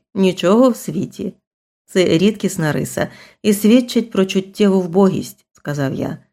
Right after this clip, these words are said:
«Але це не зовсім правда». «Це правда», відповіла вона,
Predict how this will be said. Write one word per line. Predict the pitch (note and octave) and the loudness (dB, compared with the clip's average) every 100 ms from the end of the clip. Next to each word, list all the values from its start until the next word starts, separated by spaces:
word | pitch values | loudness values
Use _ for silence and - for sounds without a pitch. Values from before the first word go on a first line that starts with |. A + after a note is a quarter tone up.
| _ - | _ -2
«Але | E3+ F3 | 2 2
це | F3 G#3+ G3 | 2 4 6
не | G3 | 4
зовсім | G3 G#3+ G3+ A3 | 4 0 0 -2
правда». | A3+ A#3 F3 - - _ _ _ _ _ _ | 0 0 -2 -8 -14 _ _ _ _ _ _
«Це | - F#3 | -2 -2
правда», | F#3 A#3+ G3 C3 C#3 | 2 2 2 0 -4
відповіла | C#3 - C#3+ C#3 C3+ | -6 -6 -6 -4 -4
вона, | C#3 C3 A#2 | -4 -6 -8